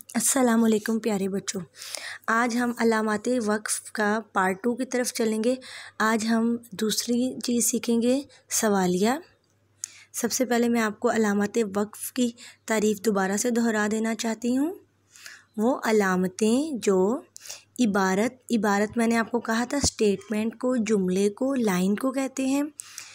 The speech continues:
जो इबारत के दरमियान में बात के मफ़हूम को वाज़ेह करने के लिए इस्तेमाल होती हैं, अलामतें वक्फ कहलाती हैं। चंद मशहूर अलामतें वक्फ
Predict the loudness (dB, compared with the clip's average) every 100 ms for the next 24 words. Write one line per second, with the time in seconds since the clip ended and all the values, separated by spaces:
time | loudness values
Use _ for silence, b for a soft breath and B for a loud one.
0 | B B _ 0 2 2 2 2 2 -2
1 | -2 0 2 2 2 0 0 0 0 0
2 | 0 -2 -8 -4 0 2 2 -2 -6 2
3 | 4 2 0 B B B -4 -2 0 -2
4 | 0 0 0 -2 -2 0 -2 -2 -2 0
5 | -2 -2 -2 0 -2 -4 -2 -2 0 0
6 | 0 -2 B B B -6 -4 -2 -2 0
7 | 2 2 0 2 0 0 -2 -2 -2 -4
8 | -6 -4 2 2 2 0 -2 -2 -2 -2
9 | -4 -4 -4 -2 -4 -4 B B B -4
10 | 0 0 0 -2 -6 -4 -2 -2 -4 B
11 | B B B _ -2 -2 0 2 0 0
12 | -2 0 0 -2 -2 2 2 2 -2 -2
13 | -2 -2 -2 -2 -2 -2 -4